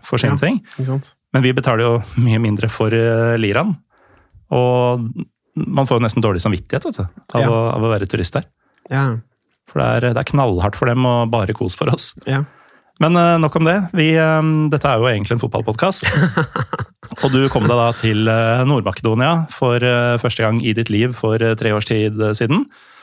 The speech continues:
Speaker 1: Eh, og der var det et fotballag som
Speaker 2: Ja.
Speaker 1: knapt er tre år gammelt, eh, det også. Eh, du har rett og slett blitt fan av, eh, Struga.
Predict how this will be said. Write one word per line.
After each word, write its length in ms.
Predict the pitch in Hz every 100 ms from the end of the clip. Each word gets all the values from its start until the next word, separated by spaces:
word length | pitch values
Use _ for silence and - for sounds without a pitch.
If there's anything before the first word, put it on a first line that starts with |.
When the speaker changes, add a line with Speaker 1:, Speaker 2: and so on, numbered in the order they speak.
| - - - - _ _ -
Speaker 1:
Eh, 400 | 147 147 147 151
og 80 | -
der 180 | 135 131 120
var 100 | 98
det 120 | 113
et 100 | -
fotballag 520 | - - 117 294 - - - - _ - -
som 400 | - 151 147 147 147
Speaker 2:
Ja. 120 | 139
Speaker 1:
knapt 300 | 143 - 139
er 340 | 127 113 147
tre 180 | 139 135
år 140 | 123 113
gammelt, 360 | 120 120 123 -
eh, 160 | 120 117
det 100 | 113
også. 300 | 101 170 233 - - - - _ -
Eh, 340 | 135 139 143
du 200 | 127 120
har 100 | 151
rett 140 | 143 123
og 60 | 127
slett 160 | 120
blitt 160 | 135 -
fan 280 | 104 107 117
av, 320 | 107 110 107
eh, 840 | 110 110 110 107 110 110 110 110 110 _ _
Struga. 600 | - - - 104 107 214